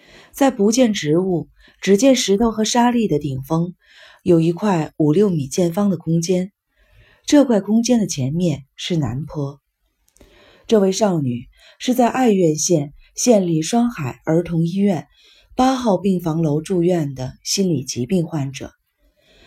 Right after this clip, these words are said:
这次登山是少女出院前院方组织的一次纪念活动。对于这些即将出院的患心理疾病的孩子们来说，这次登山纪念活动也是最后一次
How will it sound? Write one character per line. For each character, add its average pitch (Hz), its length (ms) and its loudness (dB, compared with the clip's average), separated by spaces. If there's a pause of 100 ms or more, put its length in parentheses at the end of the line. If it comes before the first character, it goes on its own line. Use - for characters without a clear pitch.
(120)
这 277 180 6
次 240 140 -4
登 226 200 4
山 240 320 0 (320)
是 - 160 -2
少 208 240 4
女 156 160 0
出 202 180 0
院 190 220 0
前 151 380 -8 (260)
院 247 240 4
方 254 220 2
组 151 180 -4
织 175 140 -6
的 180 120 2
一 156 140 -2
次 156 380 -4
纪 240 200 0
念 143 240 -4
活 123 200 -8
动。 131 240 -6 (920)
对 202 160 6
于 175 140 4
这 170 160 4
些 160 320 2
即 175 160 -8
将 165 220 0
出 185 180 -2
院 165 300 2
的 123 200 -10 (300)
患 208 220 2
心 247 180 4
理 180 140 0
疾 160 180 -4
病 220 180 -2
的 175 80 -2
孩 135 240 -6
子 135 160 -6
们 131 120 0
来 127 180 -4
说， 131 380 -6 (520)
这 269 200 6
次 202 160 -4
登 226 180 2
山 240 180 2
纪 233 160 -2
念 156 220 0
活 143 180 -4
动 135 240 -4 (380)
也 180 140 2
是 208 120 0
最 240 220 2
后 208 220 -2
一 151 120 -4
次 147 360 -6